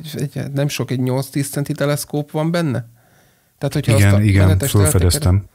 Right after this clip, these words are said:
Speaker 1: igen, csak óvatosan, mert nem végtelenségig húzható ki. A macska hová lett? Megette a sötét nagyúr.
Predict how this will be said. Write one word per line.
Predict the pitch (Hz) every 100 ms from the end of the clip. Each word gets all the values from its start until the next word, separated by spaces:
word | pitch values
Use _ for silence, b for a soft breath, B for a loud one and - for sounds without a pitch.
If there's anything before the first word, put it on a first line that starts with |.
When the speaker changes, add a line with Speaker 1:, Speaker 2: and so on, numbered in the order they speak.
| _
Speaker 1:
igen, | 165 156 139
csak | 156
óvatosan, | 175 143 - 165 - 170 175
mert | 156 135 -
nem | 147 156
végtelenségig | 147 147 117 139 147 165 147 143 151
húzható | 147 156 - 151 - 160 -
ki. | 139 - B B 143 B B B B B B _ _ _ _ _ _
A | 135
macska | 135 180 - -
hová | 113 123 123 - -
lett? | - 127 _ - - b b b b b b b b b _ _ b b b b b b b b b _ _ _ _
Megette | - 156 - 117 -
a | 131
sötét | - 127 - 123
nagyúr. | 135 127 - - -